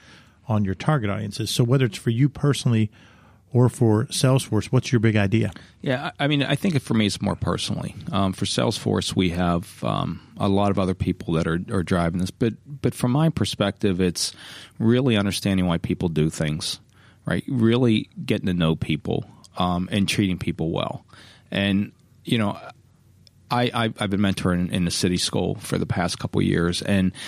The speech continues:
Speaker 2: um, you know, just really trying to help wherever I can. I'm not gonna solve every problem. I get that by, <laughs> by any stretch. But just, you know, trying to be an, a good influence. And, and I think that in this day and age, especially with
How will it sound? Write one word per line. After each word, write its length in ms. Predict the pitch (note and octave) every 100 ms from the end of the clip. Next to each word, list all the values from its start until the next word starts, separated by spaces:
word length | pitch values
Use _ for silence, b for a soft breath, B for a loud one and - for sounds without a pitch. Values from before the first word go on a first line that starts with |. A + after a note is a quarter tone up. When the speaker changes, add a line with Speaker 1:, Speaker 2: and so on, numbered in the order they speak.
| B B B -
Speaker 2:
um, 500 | A#2 - - - - - _ _ _ -
you 120 | A#2
know, 140 | G2 - - C3+
just 340 | C#3+ B2+ -
really 360 | A#2 A#2+ C3 A#2+
trying 400 | - A2+ G#2+ G2+
to 260 | F#2 - - - _ -
help 480 | - - A2 G2 -
wherever 200 | F2+ F2
I 80 | F2+
can. 240 | F#2+ F#2
I'm 100 | G2+
not 140 | A2+
gonna 100 | F#2+
solve 560 | E2 - E2 D#2+ D#2+ - -
every 200 | F#2+ E2+
problem. 460 | - E2+ E2 D#2+ E2
I 80 | E2+
get 220 | D#2 -
that 200 | C2+ - -
by, 140 | A2 F#2+
<laughs> 140 | F#2
by 100 | G#2+
any 160 | F#2+ F2
stretch. 380 | - D#2+ - - B B B
But 120 | D3 C3
just, 320 | E3 - -
you 100 | C3+
know, 80 | A#2+
trying 240 | - C3+
to 60 | A#2+
be 140 | A2
an, 180 | G2+ -
a 160 | A2 G#2
good 180 | G#2+
influence. 480 | G2 E2+ G2+ F#2 G2
And, 200 | A2+ A2
and 160 | A#2 A#2+
I 100 | C3+
think 360 | - B2+ A2+ -
that 260 | G2+ F#2+ -
in 200 | G2+ G#2
this 360 | A#2+ - -
day 340 | - A2 G2+ F#2+
and 100 | F#2+
age, 400 | F2+ C2+ F#2+ G#2+
especially 440 | - G#2+ - G#2
with 220 | F#2 -